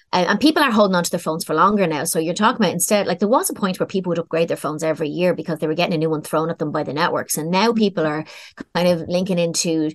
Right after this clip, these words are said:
two-year contracts. So it's two or three years before they're upgrading their phone at the very least. It's, it's kind of creeping up closer to three years now. And the thing is, like, we don't need, like, they,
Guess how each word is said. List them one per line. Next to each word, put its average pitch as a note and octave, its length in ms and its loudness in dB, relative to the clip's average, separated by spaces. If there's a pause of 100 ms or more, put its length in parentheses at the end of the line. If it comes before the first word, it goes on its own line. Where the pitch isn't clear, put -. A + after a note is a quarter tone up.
(280)
two-year F#3+ 460 4
contracts. F3+ 560 -2
So G3 160 4
it's F#3+ 140 0
two D4 180 2
or E4+ 80 0
three A3 180 0
years F3+ 320 4
before F3 460 0
they're D#3+ 280 0
upgrading E3 760 0
their D#3+ 120 0
phone E3+ 320 -2
at - 140 -2
the D#3+ 80 0
very E3 360 0
least. F3+ 300 -2
It's, - 180 -4
it's F3 160 -4
kind G3+ 200 -2
of A3 80 -4
creeping F#3+ 320 -2
up - 120 -10
closer E3+ 440 -4
to - 100 -10
three - 240 -2
years F3 340 2
now. C#3 220 -6 (480)
And A3 100 4
the A#3+ 60 8
thing F4 160 2
is, A#3+ 100 2
like, G#3 120 2
we A#3+ 100 4
don't D4 220 2
need, A#3 240 4
like, F3 120 2
they, - 140 -4